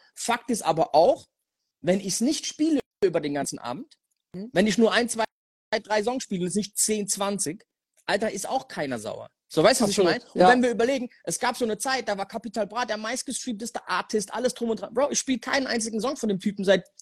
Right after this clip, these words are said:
Speaker 1: drei Jahren, Alter, und es interessiert auch niemanden, Alter. Weißt du, was ich meine? Und das ist jetzt ein schönes Beispiel dafür, es gab so Peaks. Und dann eine Shirin David, Bro,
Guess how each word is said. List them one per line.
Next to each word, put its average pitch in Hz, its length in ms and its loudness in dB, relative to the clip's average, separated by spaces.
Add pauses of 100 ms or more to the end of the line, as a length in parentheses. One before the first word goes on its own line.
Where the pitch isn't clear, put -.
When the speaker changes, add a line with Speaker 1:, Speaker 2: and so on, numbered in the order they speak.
Speaker 1:
drei 220 200 4
Jahren, 247 300 2
Alter, 165 220 0
und 202 60 2
es 196 80 -2
interessiert 208 200 -6
auch 269 180 -4
niemanden, 214 380 -4
Alter. - 220 -20 (340)
Weißt 233 160 6
du, 247 60 8
was 226 60 8
ich 196 100 6
meine? 247 280 6 (140)
Und 202 120 2
das 220 100 4
ist 226 80 0
jetzt 247 160 2
ein 226 40 -2
schönes 240 280 2
Beispiel 247 340 -2
dafür, 202 240 -2
es 202 140 -6
gab 226 160 -6
so 214 100 0
Peaks. 269 340 -6 (200)
Und 196 120 -6
dann 208 100 0
eine 208 100 -4
Shirin 220 320 -4
David, 262 260 -4
Bro, 220 220 -8